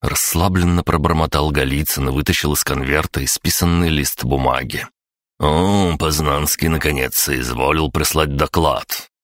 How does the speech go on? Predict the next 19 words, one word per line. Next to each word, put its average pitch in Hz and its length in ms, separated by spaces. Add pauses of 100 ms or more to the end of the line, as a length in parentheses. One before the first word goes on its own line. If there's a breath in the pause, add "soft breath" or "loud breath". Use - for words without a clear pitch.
(160)
Опять - 540
ничего 73 420
полезного. 71 840 (200)
Эм". - 480 (360)
Князь 73 360
вчитался 76 560
в - 120
письмо, 71 460
и 69 40
с - 100
каждой 69 360
строчкой 73 560
его 69 260
глаза 71 380
расширялись 71 720
все - 260
сильнее 65 720
и 67 40
сильнее. 67 880